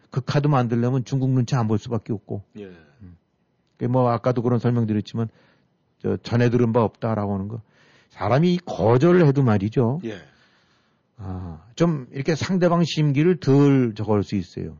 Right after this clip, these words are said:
Speaker 2: 음.
Speaker 1: 솔직히 만약 그런 얘기 들었을 때 내가 어쩔 수 없이 중국을 편들어야 될 입장이 된다면 그래서 저는 그렇게 할 것 같아요. 야, 이거 정말 우리 곤란하다.
Speaker 2: 음.
Speaker 1: 진짜 죽겠다 아주.
Speaker 2: 음.
Speaker 1: 미국을 따르자니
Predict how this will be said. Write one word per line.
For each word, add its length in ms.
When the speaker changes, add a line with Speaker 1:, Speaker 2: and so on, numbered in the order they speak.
Speaker 2:
음. 240
Speaker 1:
솔직히 260
만약 260
그런 180
얘기 100
들었을 300
때 420
내가 720
어쩔 280
수 120
없이 200
중국을 340
편들어야 360
될 100
입장이 280
된다면 420
그래서 140
저는 340
그렇게 260
할 80
것 100
같아요. 280
야, 80
이거 120
정말 460
우리 300
곤란하다. 680
Speaker 2:
음. 340
Speaker 1:
진짜 300
죽겠다 440
아주. 340
Speaker 2:
음. 260
Speaker 1:
미국을 540
따르자니 720